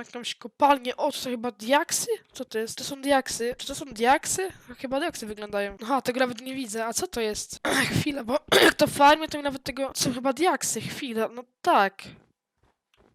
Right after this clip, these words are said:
To są diaksy. Chwila, muszę lepszy kill off mieć. Chyba z tego się robiło. Dobra, mamy już lepszy, ale czy ten lepszy nawet coś da? O, już się robi noc. Dobra, to jest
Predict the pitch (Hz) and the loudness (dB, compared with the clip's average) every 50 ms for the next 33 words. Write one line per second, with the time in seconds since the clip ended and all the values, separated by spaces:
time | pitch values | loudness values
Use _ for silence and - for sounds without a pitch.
0 | _ _ _ _ _ _ _ _ - - - - 277 294 311 453 508 440 - - | _ _ _ _ _ _ _ _ -14 -10 -8 -8 -8 -4 2 2 2 2 2 -2
1 | - - 220 220 208 - - - 302 269 254 254 - - 285 302 - - 311 - | -4 -2 -2 -2 -2 -2 -2 -2 0 0 -2 -2 -4 -2 -2 0 0 -2 -4 -2
2 | - 277 226 208 214 220 208 - - 247 262 262 - - 294 254 226 226 - 233 | -2 -2 -2 -2 -2 -4 -6 -6 -6 -6 -6 -8 -6 -6 -6 -6 -6 -6 -6 -6
3 | 214 208 202 196 202 196 196 - - - - - 202 214 208 208 208 214 240 262 | -8 -8 -6 -6 -8 -8 -8 -8 -10 -12 -10 -4 0 0 0 2 0 -2 -2 -2
4 | 262 247 247 254 240 220 - - - - 214 226 214 - 214 220 214 - - 226 | -4 -2 0 0 0 0 0 -2 -2 0 -2 -2 -2 -2 0 0 0 0 -4 -6
5 | - - 226 220 226 240 226 - - 226 220 214 226 - - 226 214 202 - 202 | -6 -8 -6 -2 -2 -2 -2 -2 -4 -4 -4 -6 -6 -8 -14 -14 -10 -6 -4 -2
6 | 208 220 208 220 220 208 - - 208 226 220 220 202 226 233 240 233 220 202 - | -2 -2 -4 -4 -4 0 2 2 2 2 0 -4 -4 -4 -4 -2 -2 -2 -2 -4
7 | - - - - - 320 262 269 247 - - - - 285 302 320 - - - - | -8 -10 -4 0 2 2 4 4 4 2 2 -2 -2 -2 0 0 -2 -4 -6 -8
8 | - - | -10 -10